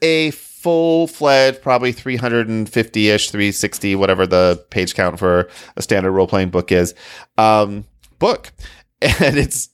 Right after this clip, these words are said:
giant. And then you also have, um, so the way that Power Pi-,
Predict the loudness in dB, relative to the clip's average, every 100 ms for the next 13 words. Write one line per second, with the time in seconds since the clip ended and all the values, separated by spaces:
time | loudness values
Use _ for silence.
0 | _ -2 0 0 -4 -10 _ -20 -20 _
1 | 0 2 2 2 0 -4 -10 -12 -18 -2
2 | -2 0 0 0 2 -2 0 0 2 2
3 | 2 0 -8 -20 -10 -2 2 2 2 0
4 | -2 -8 _ -16 -4 0 2 2 2 2
5 | 0 0 0 0